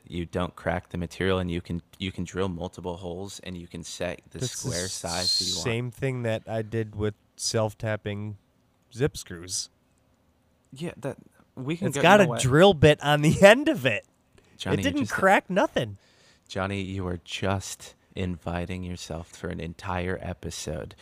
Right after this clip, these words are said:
Speaker 1: where I just take a, like, P V C at the shop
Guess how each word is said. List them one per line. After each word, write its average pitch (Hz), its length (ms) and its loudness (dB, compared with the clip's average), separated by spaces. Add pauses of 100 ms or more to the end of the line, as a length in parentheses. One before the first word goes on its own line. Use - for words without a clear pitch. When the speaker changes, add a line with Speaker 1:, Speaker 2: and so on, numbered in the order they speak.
(200)
Speaker 1:
where 85 220 -4
I 85 340 -4
just - 360 -8
take - 600 -10
a, 87 100 -10
like, 82 200 -10 (200)
P 110 220 -6
V 110 160 -4
C 90 500 -2 (380)
at 87 220 2
the 101 80 -4
shop 78 480 -4